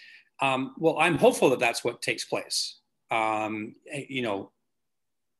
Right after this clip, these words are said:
we're, we're, we're people, you know, we're humans at the end of the day.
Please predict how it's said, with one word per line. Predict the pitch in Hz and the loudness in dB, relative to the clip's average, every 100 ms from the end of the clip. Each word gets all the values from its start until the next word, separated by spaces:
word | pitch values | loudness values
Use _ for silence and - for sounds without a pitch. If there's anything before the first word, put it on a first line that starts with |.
| _ - | _ -8
we're, | 131 127 - | -4 -4 -2
we're, | 135 127 123 139 | 0 2 2 -2
we're | 135 131 | -2 -2
people, | - 175 170 165 156 143 147 | 2 4 6 8 8 4 0
you | 127 | 0
know, | 127 | 0
we're | 117 | 0
humans | - 156 151 131 | 0 4 4 4
at | 127 | 0
the | 123 | 0
end | 117 | 0
of | 120 | 0
the | |
day. | 113 117 113 113 | -2 0 0 -2